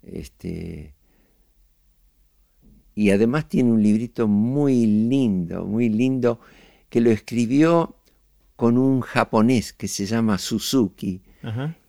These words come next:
Speaker 1: Y, eh, eh, establecen como una especie de diálogo en donde llegan a la conclusión que cuando lo leí no lo entendía,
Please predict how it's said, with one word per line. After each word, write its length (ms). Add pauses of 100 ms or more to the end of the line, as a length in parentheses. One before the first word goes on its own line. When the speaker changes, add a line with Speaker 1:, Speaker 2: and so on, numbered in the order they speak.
(180)
Speaker 1:
Y, 840
eh, 480 (960)
eh, 1120 (240)
establecen 600
como 180
una 100
especie 420
de 160
diálogo 800 (580)
en 280
donde 320
llegan 340
a 80
la 180
conclusión 1040 (960)
que 580
cuando 260
lo 160
leí 280
no 160
lo 80
entendía, 760